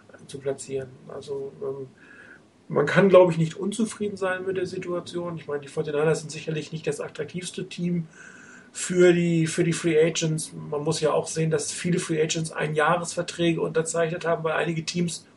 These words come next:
viele Teams gar nicht bereit waren, jetzt langfristig zu investieren. Vielleicht weiß auch noch nicht jeder, wie das so mit der Salary Cap oder mit den Auswirkungen durch die neuen Regelungen funktioniert in den nächsten Jahren. Da könnte man auch durchaus ein bisschen vorsichtig sein. Und, ähm, wir werden sowieso alle Teams nächstes Jahr nochmal im Umbruch sehen.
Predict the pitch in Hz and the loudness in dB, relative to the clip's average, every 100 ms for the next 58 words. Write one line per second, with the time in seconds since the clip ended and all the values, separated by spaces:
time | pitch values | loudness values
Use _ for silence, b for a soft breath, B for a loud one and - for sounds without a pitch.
0 | _ - - 165 160 160 - 165 160 - | _ -10 -2 -2 2 0 4 2 4 0
1 | 139 160 180 185 175 B B B B 170 | 2 2 4 4 4 B B B B 2
2 | 160 165 175 185 - 170 175 - 185 170 | 6 8 6 4 0 0 0 -2 0 0
3 | 165 - 175 170 156 151 151 156 156 - | 0 0 0 2 4 4 4 2 2 -2
4 | 156 151 147 160 160 147 B B B - | -2 -2 -2 4 6 4 B B B -4
5 | 156 160 156 165 156 156 - 170 165 156 | 6 6 8 4 6 4 8 10 10 4
6 | - 165 - 160 151 156 151 151 - 190 | 2 2 2 0 0 -2 -4 -2 2 4
7 | - 165 170 170 160 156 160 156 156 151 | 4 2 2 2 2 0 -2 4 4 4
8 | 147 170 175 165 160 - 170 160 156 170 | 2 2 4 2 2 -2 -6 -6 -6 -2
9 | 165 165 160 - 156 165 160 160 151 147 | 0 2 0 -2 -2 -2 -4 -4 -4 -4
10 | 151 - 151 139 151 - 135 147 151 156 | -4 -8 -10 -10 -10 -12 -8 -4 -6 -6
11 | - - 147 156 B B B B B B | -12 -4 -4 -4 B B B B B B
12 | 170 147 147 147 - 147 143 139 139 147 | 0 2 0 -4 2 4 4 -2 6 8
13 | 156 165 160 160 175 - 185 175 - 165 | 8 6 4 8 8 8 8 8 6 8
14 | 160 - - 151 165 160 - 151 143 156 | 6 6 -2 2 2 2 0 0 2 0
15 | 165 160 147 139 156 170 160 160 - 147 | 4 6 6 4 0 -2 -2 -4 -2 0
16 | 147 | 0